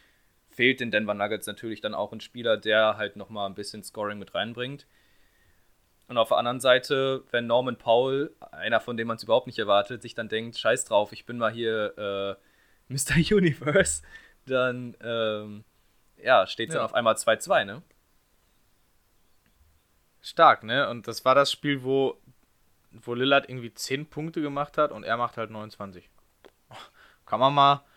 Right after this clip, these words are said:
Speaker 1: Genau,
Speaker 2: kann man mal
Speaker 1: Lillard,
Speaker 2: so raushauen.
Speaker 1: Lillard hat ein Scheißspiel und
Speaker 2: Ey,
Speaker 1: hat
Speaker 2: und
Speaker 1: nur
Speaker 2: auch
Speaker 1: Assists gespielt, gefühlt.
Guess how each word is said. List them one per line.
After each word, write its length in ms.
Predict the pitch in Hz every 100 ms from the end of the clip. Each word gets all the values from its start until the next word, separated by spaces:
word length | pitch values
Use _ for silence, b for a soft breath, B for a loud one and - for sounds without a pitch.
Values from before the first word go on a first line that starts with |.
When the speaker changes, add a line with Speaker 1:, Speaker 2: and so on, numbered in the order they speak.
| b
Speaker 1:
Genau, 140 | 120 120
Speaker 2:
kann 60 | 143
man 100 | 147
mal 120 | 143
Speaker 1:
Lillard, 180 | 123 127
Speaker 2:
so 60 |
raushauen. 240 | 127 139 127
Speaker 1:
Lillard 140 | 104
hat 60 | 123
ein 40 |
Scheißspiel 560 | - 127 127 143 - 131
und 40 | 117
Speaker 2:
Ey, 40 |
Speaker 1:
hat 60 | 127
Speaker 2:
und 60 | 131
Speaker 1:
nur 60 | 135
Speaker 2:
auch 80 | 160
Speaker 1:
Assists 220 | 123 -
gespielt, 300 | 107 107 98
gefühlt. 300 | - 104